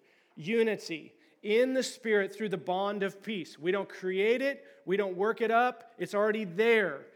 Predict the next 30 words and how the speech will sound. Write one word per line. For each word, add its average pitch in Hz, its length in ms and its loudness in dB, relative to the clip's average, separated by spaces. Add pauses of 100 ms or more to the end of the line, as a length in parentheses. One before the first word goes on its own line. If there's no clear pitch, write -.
(180)
In 247 300 4
the 262 80 -2
Spirit, - 840 -4 (140)
we 196 120 -4
simply 220 400 -2
maintain 202 840 -2
something 170 380 -6
we've 156 160 -6
already 160 220 -2
been 160 240 -8
given. 175 280 -6 (640)
And 185 160 -4
so 214 460 2 (280)
if 202 240 -6
that's 269 360 0
the 247 160 -4
case, 226 640 0 (180)
then 185 140 -2
all 254 240 2
we 262 100 -2
have 226 220 0
to 202 80 -12
do 240 160 -4
is 202 100 0
just - 220 -10
do 233 100 -4
what 220 80 0
the 220 80 -6
book 208 240 -4
says, 190 720 -2